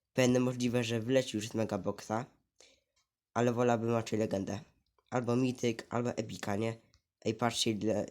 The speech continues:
ile bonusów. Aj, no to już nie było bonusu, ale... Dwie nowe postacie już mamy.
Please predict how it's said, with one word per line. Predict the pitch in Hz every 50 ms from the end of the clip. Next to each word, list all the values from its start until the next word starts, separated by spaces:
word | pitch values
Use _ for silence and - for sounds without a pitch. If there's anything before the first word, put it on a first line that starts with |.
| - - -
ile | 113 113 110
bonusów. | 92 104 110 123 147 156 175 170 - - - 107 104 101 98 98 98 95 - - _ _ _ _ _ _ _ _ _ _ _ _ _ _ _ -
Aj, | - - 113 117
no | 117 110 110
to | - -
już | 107 110 113
nie | - 113
było | 98 104 107
bonusu, | 95 92 104 101 104 104 - 110
ale... | 104 98 98 104 - _ _ _ _ _ _ _ _ _ _ _ _ _ _ - 107 -
Dwie | 113 131 123 123 117 110
nowe | 110 110 104 107 113
postacie | - 147 156 151 - - - 113
już | 107 107 107 -
mamy. | 110 107 104 104 104 104